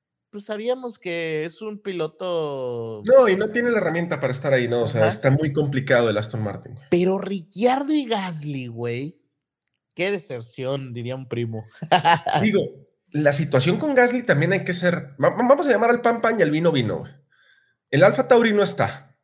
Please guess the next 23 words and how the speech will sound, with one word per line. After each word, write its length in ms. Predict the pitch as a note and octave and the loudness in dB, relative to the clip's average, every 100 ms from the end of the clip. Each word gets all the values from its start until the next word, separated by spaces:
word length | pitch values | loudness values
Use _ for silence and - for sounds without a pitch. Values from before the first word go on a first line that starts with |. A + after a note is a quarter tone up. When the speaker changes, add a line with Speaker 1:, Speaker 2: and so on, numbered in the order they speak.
| - | 0
Speaker 2:
¿no? 140 | D#3+ | 2
El 80 | D#3 | 2
Alfa 260 | E3+ F3+ F#3+ | 2 -2 2
Tauri 420 | F#3 F#3 F#3+ E3+ | 4 4 2 0
es 160 | D3 C#3+ | -4 -2
uno 140 | F3 E3+ | 2 2
de 40 | |
los 140 | C#3+ C#3 | 2 -2
carros 300 | D3+ D#3+ C#3+ | -2 -2 -4
que 100 | D3 | -2
más 220 | C#3+ D#3 | -2 0
me 120 | F3 | -2
ha 20 | |
decepcionado 560 | E3+ E3+ - C#3+ C#3 C#3 | -2 -4 -6 0 2 2
esta 180 | C#3 - _ _ _ _ _ _ _ _ _ _ _ _ _ _ _ _ _ E3 E3 | 0 -4 _ _ _ _ _ _ _ _ _ _ _ _ _ _ _ _ _ -6 -6
temporada. 340 | C#3 C3+ - - _ _ _ | -4 -4 -4 -10 _ _ _
Están 400 | B2 - D3 D#3 | -8 -2 0 0
Speaker 1:
Ajá. 220 | A#2+ G#2+ | 0 -2
Speaker 2:
con 120 | B2 D3+ | 0 0
una 200 | D3+ D3+ | 0 -2
situación 460 | C#3+ C#3 C3 C3+ | -2 -2 -2 -2
bastante, 560 | C3+ - - C#3 C#3 D#3+ | -2 -2 0 0 2 0
bastante, 1040 | C#3+ C#3 C#3 C#3 D#3 D3+ C#3+ A#2+ G#2 G#2 | 0 0 0 0 0 0 2 0 -2 -10